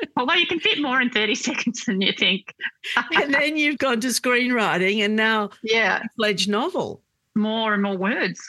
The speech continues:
Speaker 1: Obviously, I just
Speaker 2: Yes.
Speaker 1: couldn't get enough words. I need more words.
Speaker 2: <laughs>
Speaker 1: Give me more
Speaker 2: Yeah.
Speaker 1: words in my life. Yeah.
Speaker 2: Yeah, absolutely.
Speaker 1: <laughs>
Speaker 2: Um, will you,
Speaker 1: Yeah.
Speaker 2: will you continue novel writing,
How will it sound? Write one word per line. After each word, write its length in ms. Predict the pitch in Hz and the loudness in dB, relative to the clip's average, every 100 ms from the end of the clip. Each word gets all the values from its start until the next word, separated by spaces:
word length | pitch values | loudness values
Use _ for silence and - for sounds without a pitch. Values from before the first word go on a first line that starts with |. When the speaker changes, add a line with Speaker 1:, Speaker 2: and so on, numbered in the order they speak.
| - | -6
Speaker 1:
Obviously, 320 | 233 294 262 | -2 0 0
I 100 | 294 | 0
just 160 | 220 - | -2 -2
Speaker 2:
Yes. 60 | |
Speaker 1:
couldn't 200 | 233 247 | -2 0
get 100 | 233 | 2
enough 220 | 226 233 | 2 0
words. 380 | 226 240 320 202 262 | 0 0 0 -2 0
I 60 | |
need 200 | 214 247 | 0 0
more 140 | 233 226 | -2 -2
words. 560 | - - - - - _ - | -2 -2 -4 -12 -20 _ -14
Speaker 2:
<laughs> 120 | - | -4
Speaker 1:
Give 120 | 320 | -2
me 120 | 370 | 0
more 100 | 359 | 0
Speaker 2:
Yeah. 40 | 349 | 0
Speaker 1:
words 260 | 381 392 370 | 0 0 0
in 100 | 320 | 2
my 120 | 302 | 2
life. 480 | 285 262 220 - - | 2 2 0 -4 -8
Yeah. 340 | - 226 226 | -2 0 0
Speaker 2:
Yeah, 200 | 208 190 185 - 214 | -2 -6 -10 -2 -2
absolutely. 600 | 196 233 202 202 196 208 - | 0 -2 0 0 -2 -6 -8
Speaker 1:
<laughs> 160 | - - | -18 -2
Speaker 2:
Um, 440 | 240 240 240 254 254 | 2 2 2 0 0
will 140 | 294 | 0
you, 260 | 277 294 285 | 2 2 2
Speaker 1:
Yeah. 180 | - - | 0 0
Speaker 2:
will 120 | 240 240 | -2 0
you 140 | 233 | -2
continue 500 | 233 233 262 233 240 | -2 -2 -2 0 0
novel 360 | 214 190 196 202 | 0 0 -2 -2
writing, 440 | 190 214 294 | 0 -2 -4